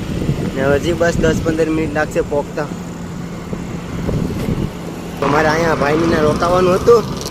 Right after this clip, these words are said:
પણ ખંભાળિયા અમારે હવાનો કોન્ટેક્ટ થઈ ગયેલો છે,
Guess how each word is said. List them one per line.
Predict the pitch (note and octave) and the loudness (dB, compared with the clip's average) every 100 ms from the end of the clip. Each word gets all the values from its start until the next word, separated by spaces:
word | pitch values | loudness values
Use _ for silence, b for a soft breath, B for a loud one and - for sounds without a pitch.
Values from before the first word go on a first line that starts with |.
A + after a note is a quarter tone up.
| - - - - - | -6 -4 -4 -4 -4
પણ | D3 D3 D3+ | -2 0 0
ખંભાળિયા | D#3 D3 E3 E3+ E3+ | 2 4 4 4 2
અમારે | E3 E3 | 2 2
હવાનો | D#3+ D#3 E3 E3 | 2 2 2 2
કોન્ટેક્ટ | C#3 D#3 D#3 D3+ D3 | 0 0 0 0 2
થઈ | D3 | 2
ગયેલો | E3 D#3 D#3 | 2 4 4
છે, | E3+ | 2